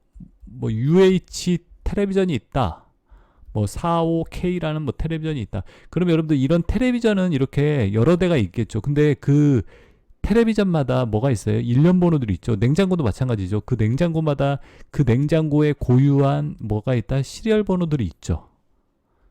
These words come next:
자, 그런 걸 바로 뭐라 그런다? 아, 하드웨어 주소다. 이 기계가 갖는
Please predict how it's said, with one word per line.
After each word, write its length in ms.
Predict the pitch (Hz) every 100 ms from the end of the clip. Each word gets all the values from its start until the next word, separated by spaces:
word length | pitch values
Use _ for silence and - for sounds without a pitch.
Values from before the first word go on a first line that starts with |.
| _
자, 300 | - 110 92 90
그런 220 | 147 185
걸 160 | 185
바로 580 | 160 127 147 147 85 92
뭐라 280 | 110 104 117
그런다? 500 | 113 101 120 156 170 - _ _ _ _ -
아, 100 | 92
하드웨어 540 | - - 190 190 180 160
주소다. 360 | 117 - 110
이 220 | 110 120 117
기계가 480 | - - 151 156
갖는 640 | 139 117 110 110 139 180